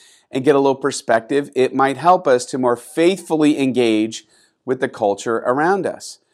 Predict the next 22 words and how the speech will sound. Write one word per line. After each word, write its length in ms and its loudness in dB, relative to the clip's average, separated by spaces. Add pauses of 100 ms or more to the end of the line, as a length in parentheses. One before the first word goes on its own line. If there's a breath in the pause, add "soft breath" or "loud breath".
(340)
And 100 6
it's 120 2
so 140 4
vitally 420 6
important 400 0
that 140 0
we 100 0
do. 280 0
We 120 -2
talked 380 2
last 340 4
week 240 -2
about 220 2
that 160 2
illustration 600 -2
of 140 -6
the 80 -2
diamonds 560 0
against 420 -4
the 80 -4
black 280 0
felt. 420 0